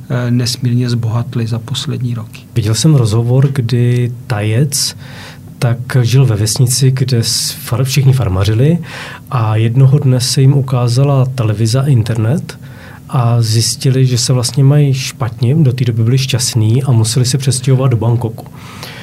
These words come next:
Speaker 2: A všechny mladí, kteří vlastně chtěli něco dokázat, tak se odstěhovali do Bangkoku,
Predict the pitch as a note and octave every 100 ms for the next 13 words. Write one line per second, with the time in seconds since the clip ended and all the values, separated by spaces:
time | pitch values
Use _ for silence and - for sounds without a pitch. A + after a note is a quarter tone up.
0 | - - B2+ A2+ A2 G#2+ D#3+ D3+ C3+ B2
1 | C3+ C#3 C#3 D#3 - C3 A#2+ A#2+ - C3+
2 | A#2+ - B2 B2 A#2+ A2+ F#2+ A#2 A2+ A#2
3 | A2+ - G#2+ G#2 C3 A#2 G#2+ G2+ G#2+ A2+
4 | D3+ E3+ E3